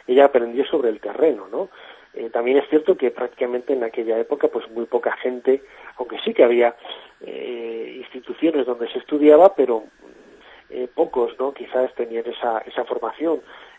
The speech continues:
Y Om Seti se convirtió en, en la primera egiptóloga, en la primera mujer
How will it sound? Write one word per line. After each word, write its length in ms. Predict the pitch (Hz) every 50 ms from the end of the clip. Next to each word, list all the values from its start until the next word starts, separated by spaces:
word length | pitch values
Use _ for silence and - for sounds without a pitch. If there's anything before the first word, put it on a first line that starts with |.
| _ -
Y 800 | 135 131 123 123 123 120 120 120 120 117 117 117 117 117 120 - - -
Om 200 | 147 156 175 -
Seti 500 | - 185 185 - - 196 214 226 233 -
se 120 | - 139
convirtió 640 | 131 - 117 117 120 113 110 - _ - 117 123 139
en, 200 | 160 175 175 156 -
en 100 | 123 123
la 100 | 117 117
primera 360 | - 117 113 117 117 127 135
egiptóloga, 880 | - - - - - - 131 131 139 139 139 156 170 175 175 - - -
en 100 | - 117
la 100 | 117 117
primera 360 | - 120 113 113 123 135 139
mujer 640 | 139 135 131 - - - - 139 139 143 156 165 165